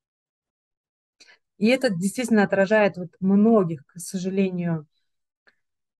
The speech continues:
а, людей, которые действительно могут только <laughs> жаловаться, да, и обвинять во всем весь мир. И, э, вот действительно, как с-, та собака на гвоздях. Вместо того, чтобы встать и начать что-то делать, и сказать:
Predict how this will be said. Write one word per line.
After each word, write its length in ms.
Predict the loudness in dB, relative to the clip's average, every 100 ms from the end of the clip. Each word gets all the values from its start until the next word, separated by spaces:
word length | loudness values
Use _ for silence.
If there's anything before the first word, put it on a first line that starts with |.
| _ -6
а, 280 | -2 -2 -2
людей, 420 | 0 0 0 0 0
которые 360 | 0 2 0
действительно 460 | -2 -6 -4 -4 -2
могут 320 | -2 -4 -6
только 240 | -6 -4 0
<laughs> 0 |
жаловаться, 680 | 2 4 2 -2 -6 -10
да, 220 | -4 0
и 80 | 0
обвинять 540 | -2 -4 -4 -4 -6 -10
во 100 | -12
всем 440 | -10 -10 -10 -12
весь 240 | -10 -6
мир. 280 | -2 0 -2 -6 _ _ _ _ _ _ _ _ _ _
И, 200 | -4 0 2
э, 380 | 2 0 -2
вот 200 | -6 -10 -12 -12
действительно, 340 | -4 -2 0
как 140 | -2 -6
с-, 120 | -10 -4
та 160 | -2
собака 360 | -2 -2 -2 -2
на 100 | -4
гвоздях. 380 | -6 -8 -10 -20 _ _ _ _
Вместо 280 | 0 0 0
того, 220 | 0 0
чтобы 260 | 0 -2 -4
встать 400 | -4 -2 -2 -2
и 20 |
начать 380 | -4 -2 -4 -4
что-то 280 | -10 -8
делать, 380 | -4 -2 -2 -6
и 40 | -10
сказать: 300 | -10 -10